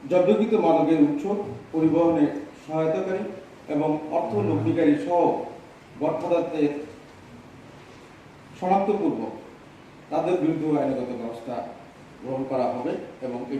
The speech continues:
প্রক্রিয়া, আহ, চলমান রয়েছে। তা আপনাদের সকলের সহযোগিতা চাই। আমরা খুলনা শহরকে মাদকমুক্ত করার জন্য আমরা প্রতিনিয়ত অভিযান পরিচালনা করে যাচ্ছি এবং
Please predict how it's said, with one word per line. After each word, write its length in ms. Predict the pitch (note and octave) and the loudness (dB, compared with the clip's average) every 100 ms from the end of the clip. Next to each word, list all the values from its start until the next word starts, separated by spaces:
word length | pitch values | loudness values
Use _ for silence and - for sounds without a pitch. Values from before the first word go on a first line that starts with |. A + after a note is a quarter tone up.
| C3 | -6
প্রক্রিয়া, 380 | B2+ - B2 A2+ | -10 -8 -6 -6
আহ, 760 | - - - - - A2 A2 | -8 -14 -18 -18 -12 -8 -6
চলমান 280 | C3+ B2+ A2+ G2+ | -4 -4 -6 -8
রয়েছে। 380 | G2+ G2+ - - - - - - - - - - - - | -10 -12 -18 -20 -20 -20 -20 -20 -20 -20 -20 -20 -20 -12
তা 100 | C3+ | -2
আপনাদের 320 | C3 E3+ E3+ E3 | 0 2 0 -2
সকলের 300 | D#3 E3 E3+ E3 | -6 -4 -4 -4
সহযোগিতা 420 | D3+ C#3+ D#3 D#3+ D#3 | -4 -4 -4 -4 -2
চাই। 220 | E3+ - - - - - - | -2 -4 -6 -14 -20 -20 -6
আমরা 440 | D3 D3+ D#3 D#3+ D#3 D#3+ - - - | -4 2 4 4 2 -8 -14 -16 -6
খুলনা 200 | D#3+ E3 D3+ | -2 -2 -2
শহরকে 300 | C#3 C#3 - - - - - | -2 -4 -8 -12 -16 -20 -6
মাদকমুক্ত 560 | C#3+ D3+ D#3+ D#3 - C#3 | -2 0 0 -2 -6 -6
করার 200 | C3 B2 | -4 -4
জন্য 340 | A#2+ A#2 C3 D#3+ - - - - | -6 -6 -6 -8 -10 -18 -20 -12
আমরা 480 | C#3 C#3+ C#3 C3+ C3+ | 0 2 4 2 0
প্রতিনিয়ত 420 | E3 D#3+ D#3+ D#3 D3 | -4 -4 -2 0 0
অভিযান 340 | B2 D3 D#3 | 0 -2 -4
পরিচালনা 440 | D#3 D#3 D3+ C#3+ C#3 | -4 -4 -2 -2 0
করে 180 | C#3+ C3 | -2 -2
যাচ্ছি 340 | C3+ A#2+ - - - - - - - | -4 -6 -12 -12 -14 -16 -16 -20 -10
এবং 460 | D3+ D3 D3 D3 | -2 0 2 0